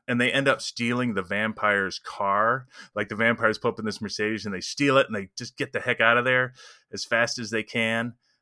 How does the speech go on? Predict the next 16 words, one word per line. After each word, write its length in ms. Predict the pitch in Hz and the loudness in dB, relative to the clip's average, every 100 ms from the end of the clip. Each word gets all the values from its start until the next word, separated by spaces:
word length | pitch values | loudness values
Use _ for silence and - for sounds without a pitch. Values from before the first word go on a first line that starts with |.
| _ - | _ -6
Um, 540 | 95 90 80 80 80 _ _ _ _ _ - | -4 -4 -6 -12 -16 _ _ _ _ _ -10
they 260 | 113 110 104 - | 0 0 0 -8
implant, 480 | 131 123 135 127 - | -8 -2 -2 -2 -2
uh, 140 | 120 | -2
the 140 | 101 95 | 0 -4
Q 400 | - 185 165 120 | -4 0 2 4
item 360 | 110 101 101 98 | 4 4 0 -4
that 200 | 101 113 | -4 -2
Laura 280 | 110 104 | 0 2
got, 260 | 98 92 87 - | 2 0 0 -8
where 140 | 110 | -6
they 100 | 104 | -4
implanted 400 | 92 - 113 101 | -2 0 -2 -2
a 60 | 95 | -8
tracking 400 | - 104 - 113 | -4 -4 -4 -4
device 420 | 107 117 117 | 2 2 0